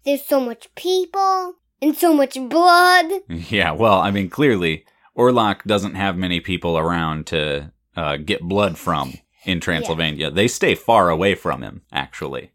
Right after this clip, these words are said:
Speaker 1: And also, Nock is our
Speaker 2: Nock is Hutter's boss.
Speaker 1: Yeah, 'cause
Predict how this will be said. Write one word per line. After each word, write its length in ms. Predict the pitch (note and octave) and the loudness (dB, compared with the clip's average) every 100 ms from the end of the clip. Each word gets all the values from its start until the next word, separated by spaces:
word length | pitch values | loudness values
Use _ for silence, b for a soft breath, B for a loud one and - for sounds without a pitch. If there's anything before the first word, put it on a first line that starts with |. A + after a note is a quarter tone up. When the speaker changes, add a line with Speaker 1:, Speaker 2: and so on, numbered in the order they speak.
| - | -4
Speaker 1:
And 340 | D4+ F#4+ G4 | -2 0 0
also, 440 | F4 E4+ E4 D#4+ D4+ | 0 0 -2 -2 -2
Nock 640 | D4 C#4 C#4 D4+ E4+ _ _ _ _ _ - | -2 -2 0 0 -2 _ _ _ _ _ -8
is 400 | C#4 D4+ D#4 E4+ | -6 -6 -8 -12
our 480 | D#4+ D4+ G#3 G#3 G#3 | -10 -8 -6 -2 2
Speaker 2:
Nock 300 | B2+ B2+ - | 4 2 0
is 460 | - A2+ G2 F2+ F2 - _ - | -2 -2 -2 -6 -12 -20 _ -12
Hutter's 400 | - B2+ G2 E2+ | 0 2 2 -2
boss. 560 | D#2+ D2+ - - - - _ _ _ _ _ _ | -2 -2 -4 -12 -14 -16 _ _ _ _ _ _
Speaker 1:
Yeah, 300 | C4 C#4+ A3+ - _ _ _ _ | 0 0 0 -8 _ _ _ _
'cause 600 | - - D4 C#4 C4 C#4 | -14 -4 0 0 -2 -12